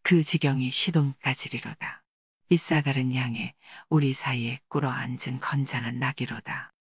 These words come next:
그는 쉴 곳을 보고 좋게 여기며 토지를 보고 아름답게 여기고 어깨를 내려 짐을 메고 압제 아래서 섬기리로다.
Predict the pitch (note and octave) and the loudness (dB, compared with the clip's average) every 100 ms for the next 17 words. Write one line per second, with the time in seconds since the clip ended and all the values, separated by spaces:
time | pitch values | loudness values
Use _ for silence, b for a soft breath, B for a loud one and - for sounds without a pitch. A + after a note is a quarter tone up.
0 | _ - E3 D3+ D3 - E3+ - C#3+ - | _ 0 4 4 4 4 2 2 -2 0
1 | C3+ C3 B B - D#3 C#3+ C3+ C3+ - | -4 -4 B B -2 0 2 0 -4 -8
2 | B2+ B2 C3+ B2+ A#2+ A#2+ - _ _ - | -6 -6 -6 -6 -6 -8 -12 _ _ 0
3 | G#3 - D#3+ D3+ D3+ C#3 C#3 C3 b b | 2 6 6 4 4 4 4 2 b b
4 | - C#3 C3+ C3 B2 - B2 C3 - - | 0 2 2 0 -2 -2 -2 -2 -8 -10
5 | - - _ _ D3+ D3 D3 C#3 C3+ C3 | -12 -14 _ _ 2 2 2 0 0 0
6 | C3 B2+ - C#3 B2+ B2 B2 G#2+ - - | -2 -2 -2 -2 -2 -2 -4 -8 -10 -16
7 | - _ _ D#3 D3+ - D3 C#3 C3+ - | -16 _ _ 2 2 4 4 4 2 0
8 | C#3+ - F3+ D#3+ C#3 A#2 - A2 - - | -2 4 4 4 2 0 -4 -4 -8 -10